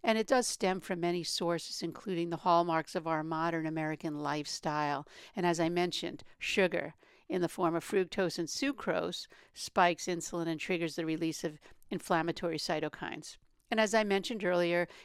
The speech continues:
it forms advanced glycation end products when it binds to proteins, and then it oxidizes lipids,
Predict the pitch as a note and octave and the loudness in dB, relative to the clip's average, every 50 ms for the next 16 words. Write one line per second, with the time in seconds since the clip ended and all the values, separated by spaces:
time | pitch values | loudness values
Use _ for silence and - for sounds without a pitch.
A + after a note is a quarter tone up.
0 | _ - F#3+ - - - F#3+ F#3 F3 E3+ - E3+ D#3 - E3+ E3 E3+ E3 - - | _ -4 -4 -4 -2 0 2 2 2 2 -2 -6 -2 0 0 0 0 -2 -6 -10
1 | - - _ - - E3+ E3 D#3+ - - F#3 E3 D#3+ - - E3+ D#3+ D#3+ - - | -14 -14 _ 0 2 2 2 0 -2 -4 -4 -4 -4 -2 -4 -4 -4 -4 -8 -14
2 | - - _ - F3 E3+ E3+ E3 - F3 D#3 D3 - D#3 D#3+ - - - - - | -20 -18 _ 0 0 0 0 0 0 0 0 0 0 -2 -6 -8 -12 -14 -14 -14
3 | _ - - - _ _ _ _ E3+ D#3+ D#3+ D#3 D#3 D#3 - E3+ D#3+ D#3 D#3 D3+ | _ -20 -20 -20 _ _ _ _ -6 -4 -2 -2 -2 -2 -2 0 0 0 -2 -2
4 | - - - - - E3+ D#3+ - - F3 E3 D3+ D#3 D#3+ - - - - - - | -4 -8 -6 0 2 2 2 2 0 -2 -2 0 -2 -4 -6 -10 -14 -20 -20 -20
5 | - _ - F3 F3 F3 E3+ E3 D#3 D#3 D#3 D#3+ - - F#3 D#3+ D#3+ D3+ D3+ D3 | -12 _ -4 2 2 4 4 6 6 6 6 6 4 -2 0 2 4 4 4 2
6 | D#3 D#3 D3+ F#3 A3 A3+ A3 - B3+ B3 G#3+ G#3+ G3+ F#3 - | 0 -2 2 4 4 4 4 2 0 2 2 2 2 -2 -10